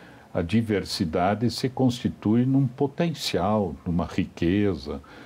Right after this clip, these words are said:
em algo bonito para o Brasil. Nós temos o Amazonas, o Nordeste, né, o norte do Brasil com suas características, o Centro-Oeste, Sul,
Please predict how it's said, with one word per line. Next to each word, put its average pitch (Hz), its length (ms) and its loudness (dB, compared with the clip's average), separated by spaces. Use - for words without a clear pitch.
em 107 40 4
algo 107 360 2
bonito 101 760 2
para 85 260 -2
o 82 60 0
Brasil. 76 540 0
Nós - 180 -2
temos 98 220 0
o 101 80 2
Amazonas, 85 920 0
o 85 60 -2
Nordeste, 82 1000 -2
né, 85 200 2
o 85 100 0
norte 87 560 -2
do 80 160 0
Brasil 80 420 0
com 82 160 -4
suas - 360 0
características, 80 1000 0
o 80 60 -2
Centro-Oeste, 87 1000 -2
Sul, 98 560 2